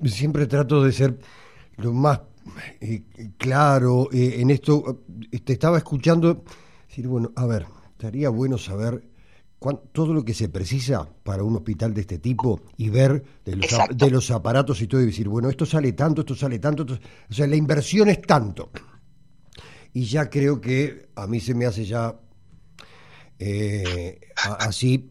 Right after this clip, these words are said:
Speaker 2: Que te
Speaker 1: po-,
Speaker 2: prenden
Speaker 1: po-,
Speaker 2: todas las luces rojas,
Speaker 1: po-,
Speaker 2: había si
Speaker 1: por
Speaker 2: fuera.
Speaker 1: a-, por arriba que los números no me van a dar en la ecuación final.
Speaker 2: No, no. No,
Speaker 1: Eh,
Speaker 2: no, no, no.
Speaker 1: y después decías otra cosa,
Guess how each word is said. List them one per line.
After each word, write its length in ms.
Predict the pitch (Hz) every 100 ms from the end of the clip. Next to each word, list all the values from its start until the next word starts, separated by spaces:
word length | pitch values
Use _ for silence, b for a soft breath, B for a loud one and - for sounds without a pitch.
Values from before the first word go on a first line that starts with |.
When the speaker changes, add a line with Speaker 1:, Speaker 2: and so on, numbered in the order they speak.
| -
Speaker 2:
Que 120 | 480
te 120 | - -
Speaker 1:
po-, 40 |
Speaker 2:
prenden 280 | 269 277 247
Speaker 1:
po-, 80 | 247
Speaker 2:
todas 140 | 269
las 120 | 226
luces 280 | 262 262 240
rojas, 340 | 269 - 214 -
Speaker 1:
po-, 60 |
Speaker 2:
había 220 | - 233
si 120 | 240 -
Speaker 1:
por 80 | 139
Speaker 2:
fuera. 160 | 143
Speaker 1:
a-, 60 | 147
por 200 | 139 139
arriba 360 | 135 160 170 151
que 100 | 147
los 140 | 139
números 380 | 127 139 147 127
no 120 | 127
me 200 | 131 123
van 240 | 123 113 98
a 80 | 92
dar 200 | 95 87
en 120 | 82
la 80 | 85
ecuación 340 | 85 - 80
final. 280 | 65 67 57
Speaker 2:
No, 260 | 214 269 -
no. 200 | - - - - -
No, 180 | 131 135
Speaker 1:
Eh, 240 | 135 139
Speaker 2:
no, 140 | - 160
no, 20 |
no. 220 | 127 -
Speaker 1:
y 120 | 147 147
después 340 | 151 - 196
decías 460 | 190 - 185 180 180
otra 220 | 160 151
cosa, 420 | 147 - 143